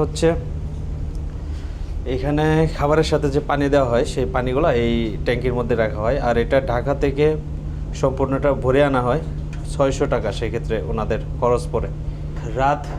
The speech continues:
মোটামুটি ভালোই হইছে, তো দেখি একটু ঘুমানো যায় কিনা। আর এদিকে হচ্ছে ওয়াশরুম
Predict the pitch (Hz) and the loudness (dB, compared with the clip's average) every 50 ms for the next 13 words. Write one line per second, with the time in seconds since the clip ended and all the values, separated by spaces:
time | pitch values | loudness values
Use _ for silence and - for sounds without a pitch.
0 | - 131 131 127 139 139 135 135 135 147 139 113 120 127 120 117 117 - - - | -6 -4 -2 -2 0 0 0 0 0 0 0 0 0 0 2 0 0 -2 -2 -4
1 | 123 120 113 - - 120 131 147 - - - - - - - - - - - - | -4 -4 -4 -4 -4 -4 -4 -4 -6 -8 -8 -8 -8 -8 -6 -6 -6 -6 -6 -4
2 | - - 131 131 139 139 143 143 151 143 135 151 147 156 160 151 139 - - 156 | 0 2 2 4 4 6 4 4 4 4 2 2 2 2 2 0 0 0 0 0
3 | 127 123 135 135 147 156 160 151 139 135 127 117 123 117 107 - - - - - | 0 2 2 2 2 2 4 4 4 4 2 2 0 -2 -4 -4 -6 -6 -6 -6
4 | - - - - - - - - - - - - - - - - - - - - | -6 -6 -6 -6 -6 -6 -6 -6 -6 -6 -6 -8 -8 -8 -8 -8 -8 -8 -8 -6
5 | - 135 127 135 147 147 151 - - - - - - - 123 143 139 151 156 151 | -6 -4 -2 0 0 0 0 -2 -4 -6 -6 -4 -4 -2 -2 0 2 2 2 2
6 | 160 156 165 160 156 - - - 170 175 175 165 147 - - - - - - - | 4 4 4 2 0 -2 0 4 4 4 4 4 2 -2 -4 -4 -4 -4 -2 0
7 | 117 127 131 131 - - 151 147 151 | 2 2 2 2 0 2 2 2 2